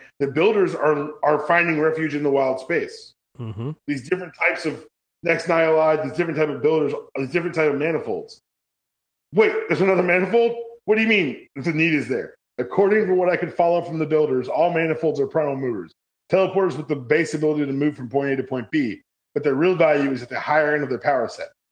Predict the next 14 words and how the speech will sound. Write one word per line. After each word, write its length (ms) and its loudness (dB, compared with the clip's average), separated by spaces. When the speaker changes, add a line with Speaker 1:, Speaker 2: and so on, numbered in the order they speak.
Speaker 1:
They 60 -2
can 140 -2
move 120 0
things 180 -2
almost 340 0
unconsciously. 640 -6
Variable 380 2
things 500 -2
to 100 -4
variable 400 2
places 400 -2
solely 260 0
by 160 0
need. 360 -4